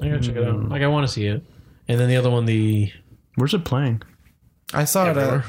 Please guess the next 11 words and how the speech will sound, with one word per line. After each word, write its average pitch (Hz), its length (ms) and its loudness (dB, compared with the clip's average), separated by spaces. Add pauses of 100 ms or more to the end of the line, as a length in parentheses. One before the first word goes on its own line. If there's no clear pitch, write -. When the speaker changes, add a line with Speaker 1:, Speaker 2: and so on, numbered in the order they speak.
Speaker 3:
it - 40 -6
at, 131 200 0
at - 80 -18
the, 120 720 -2 (300)
at, 127 300 -2 (120)
uh, 117 440 -4 (180)
Merrick, 139 540 -2 (500)
'cause 131 300 0
MoviePass 131 540 -2
sucks. - 560 -4
<laughs> 120 60 0